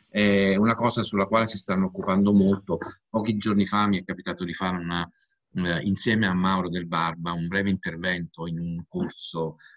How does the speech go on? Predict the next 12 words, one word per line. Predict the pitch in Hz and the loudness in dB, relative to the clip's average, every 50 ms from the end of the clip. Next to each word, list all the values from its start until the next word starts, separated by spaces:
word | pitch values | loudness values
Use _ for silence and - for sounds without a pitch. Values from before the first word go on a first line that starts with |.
| _ _ | _ _
eh, | - 82 82 82 82 85 85 | -12 -8 -6 -6 -6 -6 -4
di | 92 | -4
laurea | 92 92 85 82 82 80 80 87 85 95 113 127 - 151 | -4 -2 -2 -2 -4 -4 -6 -4 -4 -2 -2 -4 -4 -6
di | - 80 80 85 82 | -10 -10 -8 -6 -6
una, | 80 78 78 78 78 80 80 80 80 80 80 78 76 76 73 73 - _ _ _ _ _ _ _ _ | -4 -4 -4 -4 -4 -4 -6 -6 -6 -6 -6 -6 -6 -6 -8 -12 -16 _ _ _ _ _ _ _ _
dell'Università | _ _ - 82 82 78 80 - - 87 | _ _ -20 -20 -20 -18 -16 -12 -12 -12
Federico | 82 - 80 82 - 85 78 | -12 -12 -16 -16 -14 -14 -16
secondo | - - _ - 80 87 | -16 -16 _ -14 -10 -8
di | 104 123 | -4 -2
Napoli, | 120 98 87 90 - 98 92 101 104 - - - - - - - _ _ _ _ - | -2 -2 -2 -4 -6 -6 -8 -8 -8 -10 -20 -20 -20 -20 -20 -20 _ _ _ _ -4
e, | 147 151 143 127 - - | 0 2 2 2 0 -2
mh, | - 104 104 101 98 | -4 0 0 2 2